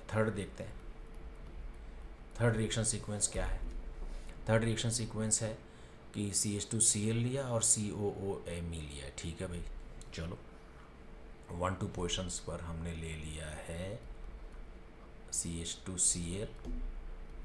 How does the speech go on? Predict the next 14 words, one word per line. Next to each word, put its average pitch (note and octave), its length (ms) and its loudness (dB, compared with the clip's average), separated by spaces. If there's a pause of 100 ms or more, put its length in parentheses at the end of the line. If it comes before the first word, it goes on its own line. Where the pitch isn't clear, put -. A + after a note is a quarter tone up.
(120)
और F2 200 0
सी F#2+ 460 2 (120)
ओ F#2 100 -2 (1200)
ओ G2 260 0
सी F#2 200 4 (160)
H - 120 -6 (100)
three, A#2 140 -8 (340)
right? - 320 -4 (720)
और - 160 -2
इसकी - 240 0
reaction G#2 440 0
हमने G2+ 280 -4
करवानी F#2 540 0
है F2+ 300 -2